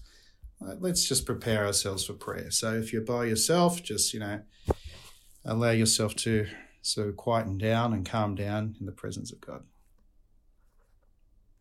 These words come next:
So, friends, we begin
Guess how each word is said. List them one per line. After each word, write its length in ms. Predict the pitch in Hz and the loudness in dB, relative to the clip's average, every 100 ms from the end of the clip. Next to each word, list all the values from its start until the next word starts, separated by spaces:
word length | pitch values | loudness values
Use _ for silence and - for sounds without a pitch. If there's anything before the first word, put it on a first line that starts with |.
| _ _ _ _ _ _ - _ _ - _ _ _ _ _ _ _ _ _ | _ _ _ _ _ _ -20 _ _ -20 _ _ _ _ _ _ _ _ _
So, 220 | - 104 | -8 -6
friends, 360 | 98 120 113 110 | -2 2 2 2
we 100 | 117 | 2
begin 460 | 113 110 95 92 | 0 -2 -4 -4